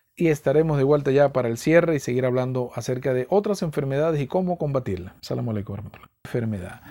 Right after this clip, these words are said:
Esta enfermedad del orgullo, esta, esta conocida, esta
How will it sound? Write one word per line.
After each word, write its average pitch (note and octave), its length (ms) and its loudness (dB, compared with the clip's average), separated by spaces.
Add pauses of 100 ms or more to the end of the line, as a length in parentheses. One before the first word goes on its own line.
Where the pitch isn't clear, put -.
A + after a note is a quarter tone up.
(360)
Esta B3+ 300 2
enfermedad G3 760 4
del E3 240 4
orgullo, B2+ 720 2 (180)
esta, D#3 560 2 (200)
esta C3 760 0
conocida, C#3 640 0
esta B2+ 300 -8